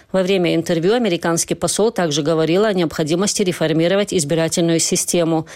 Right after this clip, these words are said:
и отметила, что для внесения изменений в Конституцию важно участие в этом процессе всех членов парламента.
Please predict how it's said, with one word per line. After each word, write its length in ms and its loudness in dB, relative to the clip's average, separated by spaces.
и 100 2
отметила, 520 0
что 200 -2
для 200 0
внесения 540 0
изменений 480 2
в 80 -8
Конституцию 800 0
важно 440 0
участие 580 -2
в 20 2
этом 240 0
процессе 500 -2
всех 340 -2
членов 460 -2
парламента. 680 0